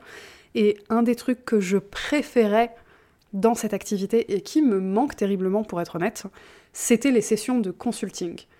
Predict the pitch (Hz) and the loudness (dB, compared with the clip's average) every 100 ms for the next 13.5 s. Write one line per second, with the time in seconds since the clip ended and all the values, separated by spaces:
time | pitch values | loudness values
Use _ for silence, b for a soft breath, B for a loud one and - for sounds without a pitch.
0 | b b 208 208 254 - 233 - 285 - | b b 0 0 0 0 -2 2 2 4
1 | 240 247 - 240 233 220 202 - 180 180 | 2 2 0 -2 -2 -4 -4 -6 -6 -4
2 | 240 254 - 226 233 226 226 208 185 175 | -2 -4 -4 2 4 2 0 -2 -2 0
3 | 214 - 226 - 202 - 208 247 180 B | 2 2 0 -2 -4 4 6 6 4 B
4 | B B 226 214 208 196 233 254 - - | B B 0 4 4 2 0 -2 -6 -2
5 | 262 254 247 - 262 - 247 220 226 233 | 2 4 2 2 -2 0 0 2 0 0
6 | 226 196 226 - 240 - 208 190 220 226 | 0 2 2 4 2 2 0 2 2 2
7 | 214 247 247 247 220 - 240 254 220 202 | 0 -4 -4 -4 -4 -2 -4 -2 -2 -4
8 | 180 254 247 240 - 208 220 196 - - | 0 4 4 2 -2 -2 -2 -4 -6 -12
9 | B B B B B B 214 202 202 - | B B B B B B 0 2 0 -2
10 | 196 226 294 269 226 196 202 202 254 220 | 0 2 0 0 0 2 0 2 2 2
11 | 214 202 190 233 214 202 202 214 190 - | 0 0 0 2 2 2 0 0 -2 -6
12 | 262 b b b b _ _ - 214 220 | -10 b b b b _ _ -4 0 4
13 | 214 220 220 220 202 | 6 4 4 0 -4